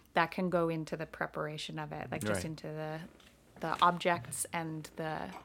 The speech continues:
Speaker 1: heating of the water and the, you know, the simple actions that go along with it.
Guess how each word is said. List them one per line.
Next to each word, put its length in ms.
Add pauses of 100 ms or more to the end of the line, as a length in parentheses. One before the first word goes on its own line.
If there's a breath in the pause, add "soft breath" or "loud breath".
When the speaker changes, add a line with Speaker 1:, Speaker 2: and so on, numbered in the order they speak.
(140)
Speaker 1:
heating 260
of 100
the 100
water 480
and 440 (120)
the, 300 (520 loud breath)
you 120
know, 260 (160)
the 60
simple 500
actions 540
that 120
go 140
along 260
with 160
it. 160